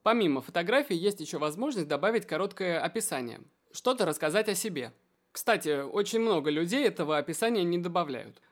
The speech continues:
Точно не знаю, в чем здесь дело. Но мне известно, что многие люди, услышав просьбу «расскажи о себе», теряются.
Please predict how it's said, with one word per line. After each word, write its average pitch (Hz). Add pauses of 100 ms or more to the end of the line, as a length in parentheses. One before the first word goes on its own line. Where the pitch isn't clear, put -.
(120)
Точно 285
не 254
знаю, 151
в -
чем 143
здесь 147
дело. 135 (180)
Но 262
мне 170
известно, 185
что 160
многие 160
люди, 175 (140)
услышав 180
просьбу 143
«расскажи 160
о 127
себе», 135
теряются. 160